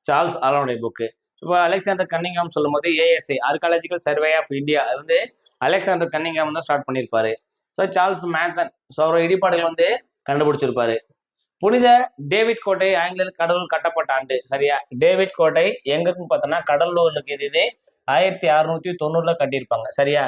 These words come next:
So, ஆயிரத்தி அறுநூத்தி நாற்பது சொல்லும் போது செயின்ட் ஜார்ஜ் போர்ட், செயின்ட் ஜார்ஜ் போர்ட் வந்து பார்த்தோன்னா கவர் பண்ணியிருப்பாங்க. சிக்ஸ்டீன் நைன்டி சிக்ஸ்ல வந்து பார்த்தோன்னா, அஹ், வில்லியம் போர்ட், சரியா? வில்லியம் கோட்டை ஆயிரத்தி அறுநூத்தி தொண்ணூத்தாறுல கட்டியிருப்பாங்க.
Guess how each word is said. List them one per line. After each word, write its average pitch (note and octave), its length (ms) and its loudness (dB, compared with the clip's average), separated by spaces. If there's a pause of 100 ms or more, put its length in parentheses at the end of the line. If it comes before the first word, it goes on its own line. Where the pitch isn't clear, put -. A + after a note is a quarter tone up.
(380)
So, - 60 -2
ஆயிரத்தி F3+ 280 2
அறுநூத்தி E3+ 240 -2
நாற்பது D#3+ 380 0
சொல்லும் D3 260 0
போது C#3 180 2 (420)
செயின்ட் E3+ 340 0
ஜார்ஜ் D3 380 0 (100)
போர்ட், C#3 280 0 (200)
செயின்ட் E3+ 360 2 (520)
ஜார்ஜ் D#3+ 500 0
போர்ட் D#3 260 2
வந்து D3+ 160 -2
பார்த்தோன்னா C#3+ 320 0
கவர் C#3+ 300 2
பண்ணியிருப்பாங்க. A#2+ 480 -2 (320)
சிக்ஸ்டீன் F3+ 340 2
நைன்டி F3 260 0
சிக்ஸ்ல F3 240 0
வந்து E3 160 2
பார்த்தோன்னா, C#3+ 360 2 (720)
அஹ், D3 120 2
வில்லியம் E3+ 380 2
போர்ட், C#3 300 0 (280)
சரியா? D3 340 0 (300)
வில்லியம் F3 340 2
கோட்டை E3 260 2 (380)
ஆயிரத்தி F3 280 -2
அறுநூத்தி D#3 200 -4
தொண்ணூத்தாறுல D3 360 0
கட்டியிருப்பாங்க. B2+ 480 -4